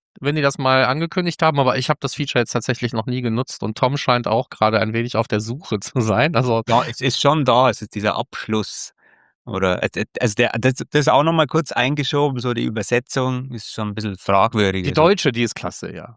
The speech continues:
Speaker 1: ja.
Speaker 2: Wenn man, wenn man's, wenn man ein bisschen lachen will, dann lasst man die auf Deutsch und vielleicht, wenn man ernsthaft damit arbeiten will, kann man sie ja noch mal auf Englisch umswitchen. Aber das ist dann zum Beispiel genau, ähm,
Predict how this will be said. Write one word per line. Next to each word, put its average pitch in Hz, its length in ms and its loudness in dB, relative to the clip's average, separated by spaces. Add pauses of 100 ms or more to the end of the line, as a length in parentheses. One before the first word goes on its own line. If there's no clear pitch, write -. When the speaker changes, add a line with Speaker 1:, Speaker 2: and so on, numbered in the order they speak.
(160)
Speaker 1:
ja. 95 180 -20
Speaker 2:
Wenn 95 100 -4
man, 98 280 2
wenn 98 100 0
man's, 95 540 0
wenn 95 100 -2
man 95 60 0
ein 95 40 -4
bisschen 101 200 2
lachen 120 380 2
will, 135 220 2
dann 107 140 0
lasst 104 300 0
man 127 100 0
die 127 120 2
auf 117 140 -2
Deutsch 123 520 -2
und 101 120 -10
vielleicht, - 520 -6 (300)
wenn 92 160 2
man 92 320 2 (200)
ernsthaft 107 440 0
damit 101 200 4
arbeiten 107 680 0
will, 104 260 2
kann 98 140 0
man 98 80 2
sie 95 80 -2
ja 98 80 2
noch 98 200 -2
mal 98 120 4
auf 92 140 -2
Englisch 107 440 -4
umswitchen. 107 800 0 (600)
Aber 98 240 4
das 98 160 -2
ist - 200 -4
dann 95 340 2
zum 95 160 0
Beispiel 95 260 0
genau, 98 420 2
ähm, 90 500 2